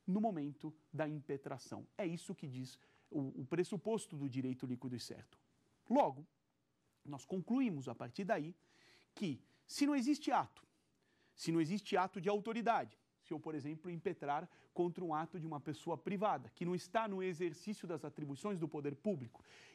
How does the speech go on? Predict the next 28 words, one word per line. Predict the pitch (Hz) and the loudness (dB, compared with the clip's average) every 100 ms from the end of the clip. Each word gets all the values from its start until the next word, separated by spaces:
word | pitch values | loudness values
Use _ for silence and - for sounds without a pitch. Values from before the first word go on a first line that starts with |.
| - | 0
e | 240 | 0
se | - 285 | 2 0
não | 285 | 2
existe | 240 214 175 - | 2 0 -2 -4
direito | 143 160 214 - | -2 2 2 0
líquido | 185 190 160 | -2 -2 -4
e | 160 | -2
certo, | - 180 143 - 233 _ - | 0 0 -2 -6 -8 _ -6
isto | 143 - 175 | -4 4 4
é, | 135 110 _ _ - | 4 -2 _ _ -6
a | 156 | -2
demonstração | 143 143 160 156 - 151 131 - 233 | 0 2 2 0 -2 -2 -2 -2 -2
pelo | 226 196 | 2 0
impetrante | 190 180 180 196 175 127 - 107 _ _ - | 0 0 0 2 0 -2 -8 -12 _ _ -4
de | 135 | -2
que | - 170 | 2 2
o | |
direito | 160 208 185 - | 4 6 6 4
está | 131 - 151 175 | -8 0 4 4
apto | 208 - | 4 0
a | 170 | -6
incidir | - 156 165 135 - _ | -8 -8 -6 -6 -8 _
sobre | - 170 151 | -6 -2 0
uma | 147 | 0
base | 127 170 185 147 | 2 4 4 2
de | 135 139 | -8 -10
fatos | - 190 160 - 143 | -2 -2 -2 -6 -12
comprovada, | - 143 143 214 254 165 151 160 | -10 -8 -6 -6 0 0 0 -4